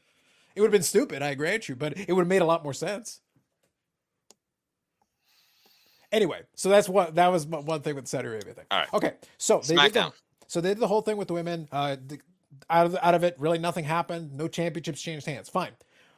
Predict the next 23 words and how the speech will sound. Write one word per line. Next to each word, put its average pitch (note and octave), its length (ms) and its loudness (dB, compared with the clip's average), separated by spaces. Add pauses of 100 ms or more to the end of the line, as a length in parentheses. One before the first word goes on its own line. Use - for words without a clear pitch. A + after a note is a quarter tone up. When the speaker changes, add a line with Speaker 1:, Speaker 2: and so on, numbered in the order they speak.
Speaker 1:
We C#3 100 -4
get F#3+ 180 0
to, F3+ 100 -8
we C#3+ 120 -6
get F#3+ 140 -6
to F3+ 60 -10
SmackDown. D#3 480 -4 (460)
They, D3+ 160 -4
they, E3 380 -2
they E3 140 0
built F3+ 280 0
a G#3+ 40 -8
segment F3+ 640 -4 (440)
around F#3 300 0
the F3+ 120 0
idea F#3+ 440 0 (120)
of C#3 120 -10
the C3+ 100 -6
title F3+ 420 0
exchange. C#3 640 -8 (1160)
So B2 380 -4 (100)
Becky G#3 240 0
Lynch B3 460 -4